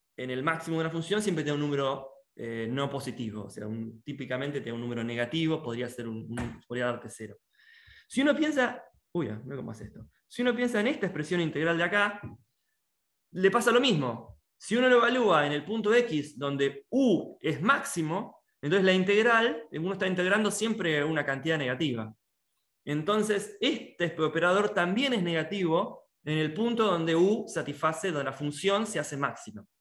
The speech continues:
O sea que este operador, es-, esta ecuación que tenemos acá, también satisface el principio del máximo, igual que la ecuación de Laplace,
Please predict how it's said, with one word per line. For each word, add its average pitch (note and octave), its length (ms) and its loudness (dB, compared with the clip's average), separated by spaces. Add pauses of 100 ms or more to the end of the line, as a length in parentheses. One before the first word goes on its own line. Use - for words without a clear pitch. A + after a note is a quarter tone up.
(360)
O - 100 -6
sea A3+ 100 2
que G#3+ 240 4
este C4 240 2
operador, F#3 540 4
es-, F#3+ 160 -4
esta G#3+ 220 0
ecuación A#3 460 -2
que D#3 140 0
tenemos D3+ 400 -4
acá, D3+ 380 -2 (240)
también A#3+ 280 2
satisface E3+ 440 0
el C#3+ 80 -4
principio D#3 320 -2
del D#3 100 -2
máximo, A#2 380 -2
igual F3 260 4
que F3+ 80 0
la D3+ 60 0
ecuación C3+ 260 -6
de B2 60 -4
Laplace, - 420 -8